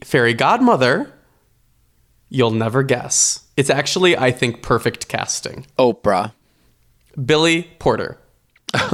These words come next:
Speaker 2: Okay, okay, okay. I
Speaker 1: I'm
Speaker 2: act-,
Speaker 1: actually
Speaker 2: I'm,
Speaker 1: all
Speaker 2: <laughs>
Speaker 1: about
Speaker 2: I'm
Speaker 1: it.
Speaker 2: here for that.
Speaker 1: I think between
Speaker 2: Where is
Speaker 1: Billy
Speaker 2: this
Speaker 1: Porter,
Speaker 2: airing? What is this?
Speaker 1: it's, it's like a s-, it's Sony, so maybe, I think it's a movie. I don't think it's, like, a live action or anything. Um,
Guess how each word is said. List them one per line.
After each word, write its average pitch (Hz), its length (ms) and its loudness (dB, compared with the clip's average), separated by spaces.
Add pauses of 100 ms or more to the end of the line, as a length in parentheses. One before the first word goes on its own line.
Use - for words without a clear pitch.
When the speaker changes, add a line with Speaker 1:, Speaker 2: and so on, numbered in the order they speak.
(100)
Speaker 2:
Okay, 135 380 0
okay, 135 280 2
okay. 143 220 2
I 110 120 2
Speaker 1:
I'm 135 60 2
Speaker 2:
act-, 117 300 0
Speaker 1:
actually 156 600 2
Speaker 2:
I'm, - 120 -12
Speaker 1:
all 131 320 2
Speaker 2:
<laughs> 131 40 2
Speaker 1:
about 123 140 0
Speaker 2:
I'm 127 180 2
Speaker 1:
it. 127 100 2
Speaker 2:
here 123 220 4
for 110 200 0
that. 92 300 -2 (580)
Speaker 1:
I 156 200 0
think 160 480 0
between 160 760 4 (180)
Speaker 2:
Where 170 240 4
is 349 100 4
Speaker 1:
Billy 180 180 4
Speaker 2:
this - 40 0
Speaker 1:
Porter, 185 300 4
Speaker 2:
airing? 214 260 2
What 175 180 4
is 165 240 4
this? 285 460 0
Speaker 1:
it's, - 220 0
it's 196 200 2
like 196 180 0
a 175 200 6
s-, - 380 -2 (100)
it's 143 200 -2
Sony, 175 760 2 (280)
so - 220 0
maybe, 170 280 4
I 143 80 2
think 170 140 0
it's - 120 -2
a 127 40 2
movie. 135 600 -2
I 143 80 0
don't 147 140 2
think 139 120 2
it's, 127 100 0
like, 117 100 -2
a 117 40 -2
live 113 200 -4
action 110 340 -6
or 92 100 -8
anything. 98 400 -10 (340)
Um, 110 500 -2